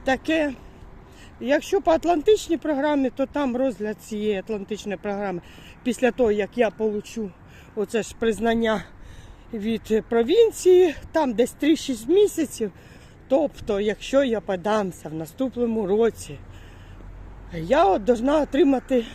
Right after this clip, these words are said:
відповідь, ну, до кінця року.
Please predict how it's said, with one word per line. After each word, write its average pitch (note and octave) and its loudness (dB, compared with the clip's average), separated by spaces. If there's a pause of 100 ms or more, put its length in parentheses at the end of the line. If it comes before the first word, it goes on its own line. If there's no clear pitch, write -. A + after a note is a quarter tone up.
(1000)
відповідь, D#4+ 4 (140)
ну, F4+ 4
до C4 2
кінця C#4 4
року. A#3+ 4